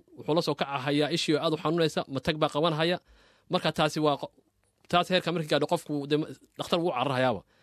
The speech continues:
Laakiin waxaa ka badan ta kale ah indhuha b-, b-, ar-, pressure-koodu inuusan hal mar kor u kicin, ee tir-, tar-, tartiib, tartiib, tartiib, tartiib u kaco. Taas wax calaamadaha lagu garto ma jirto. Waxaa marka ugu horreysa cudurkan laga dareemaa aragtida dhinacyada. Aragtida tooska aan ahayn, aragtida dhinacyada ah.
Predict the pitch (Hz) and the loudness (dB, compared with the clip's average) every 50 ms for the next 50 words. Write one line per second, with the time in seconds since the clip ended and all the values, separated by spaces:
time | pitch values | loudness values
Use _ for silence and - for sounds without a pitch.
0 | _ _ _ _ - 135 143 139 - 190 - - 165 - - 208 190 190 180 165 | _ _ _ _ -4 -4 -2 0 0 0 2 0 0 0 0 0 2 2 2 2
1 | 151 - 151 139 - 160 180 170 151 151 147 151 151 160 180 180 160 151 143 - | 0 0 -2 0 0 2 2 2 0 -2 -2 -2 -2 -2 0 0 0 0 -2 -4
2 | - 135 135 147 - _ - 143 147 - _ _ _ - - - 165 170 165 - | -10 -10 -10 -10 -8 _ -4 -4 -4 -4 _ _ _ -14 -6 -2 0 0 0 -2
3 | 147 - 196 180 160 165 175 160 - 156 143 160 170 160 143 131 - - 175 180 | -2 0 2 2 2 2 0 0 0 0 0 2 2 0 0 0 0 0 0 0
4 | 156 - - - 175 226 233 - _ _ _ _ _ _ _ _ 156 160 - 170 | 0 0 0 2 2 2 2 -2 _ _ _ _ _ _ _ _ -2 0 0 0
5 | 143 - 151 139 - - - - - 147 - - 151 - 156 143 - 185 185 160 | 0 0 0 0 0 -4 -6 -6 -6 -2 -2 -2 0 0 -2 0 0 0 -2 -2
6 | - - 147 139 143 - 147 - - 175 156 165 151 - - 90 90 - _ _ | -4 -10 -12 -10 -8 -8 -4 -2 -2 0 0 -2 -2 -4 -6 -8 -10 -12 _ _
7 | _ _ _ _ _ _ _ _ _ _ - 160 175 190 - - - - 165 170 | _ _ _ _ _ _ _ _ _ _ 2 2 2 2 2 -2 -2 0 0 2
8 | 170 170 180 165 151 151 175 165 151 143 - - 139 165 156 - 135 117 - - | 2 2 4 2 2 2 2 2 0 0 0 0 0 0 0 -2 -4 -4 0 0
9 | 185 196 - _ _ _ _ _ _ _ _ _ _ - 175 170 - 170 165 185 | 0 0 -2 _ _ _ _ _ _ _ _ _ _ -6 -4 0 0 0 0 0
10 | 190 - 175 190 202 175 156 - 160 160 185 170 143 156 147 147 156 180 151 143 | 0 0 2 4 4 4 4 2 -2 -2 -2 -2 -2 0 0 2 2 2 2 4
11 | 131 131 127 139 143 160 160 - _ _ _ _ _ - - 147 143 135 - - | 4 4 4 2 2 0 0 -4 _ _ _ _ _ -4 -2 0 0 0 0 2
12 | 180 156 139 - 135 135 123 143 143 117 95 - _ _ _ _ _ _ _ _ | 2 2 2 0 0 0 2 2 2 0 -2 -6 _ _ _ _ _ _ _ _
13 | _ _ _ _ - 127 127 131 - - 165 143 - 175 156 - - 147 131 131 | _ _ _ _ -4 -4 -2 -2 -2 -2 -2 0 2 2 0 2 0 -2 -2 0
14 | 139 143 151 139 135 135 131 - 165 139 131 131 120 135 135 123 107 101 - | 0 0 0 0 0 -2 -2 0 -2 0 0 0 0 0 0 0 -2 -6 -12